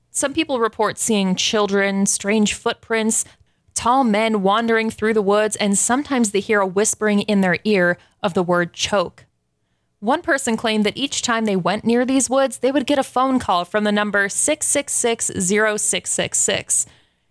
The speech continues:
They didn't detail whether or not they ever answered these calls, but if I were them, I definitely would not have.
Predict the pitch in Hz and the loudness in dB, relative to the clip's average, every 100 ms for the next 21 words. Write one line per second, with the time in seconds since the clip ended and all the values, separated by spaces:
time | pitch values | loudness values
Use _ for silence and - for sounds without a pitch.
0 | _ 226 247 339 330 254 262 277 233 220 | _ -2 0 2 2 2 0 0 0 2
1 | 202 214 208 190 190 185 - 170 175 - | 0 2 2 2 0 -2 -2 -2 -2 -2
2 | 220 254 262 240 247 240 247 233 240 208 | -2 0 -2 -2 -2 -2 0 0 0 -4
3 | 180 - 226 269 269 233 233 226 - 180 | -4 -2 -2 0 0 0 0 0 -2 -2
4 | 185 202 233 233 240 220 220 240 240 - | -2 0 0 0 2 2 2 0 0 -2
5 | 156 - - | -4 -4 -12